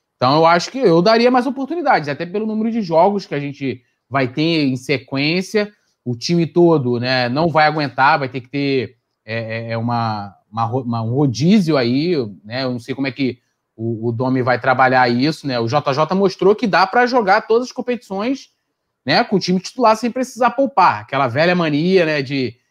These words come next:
ah, vai jo-, vai, é, o brasileiro vou botar o reserva para Libertadores ou, ou Copa do Brasil, eu vou, eu vou, como é que se fala? É, é, colocar o titular,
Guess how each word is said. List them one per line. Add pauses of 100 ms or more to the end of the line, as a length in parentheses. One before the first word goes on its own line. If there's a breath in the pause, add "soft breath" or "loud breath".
(240)
ah,
vai
jo-,
vai,
é,
o
brasileiro
vou
botar
o
reserva
para
Libertadores
ou, (320)
ou
Copa
do
Brasil,
eu
vou, (500)
eu
vou,
como
é
que
se
fala? (160)
É, (180)
é,
colocar
o
titular,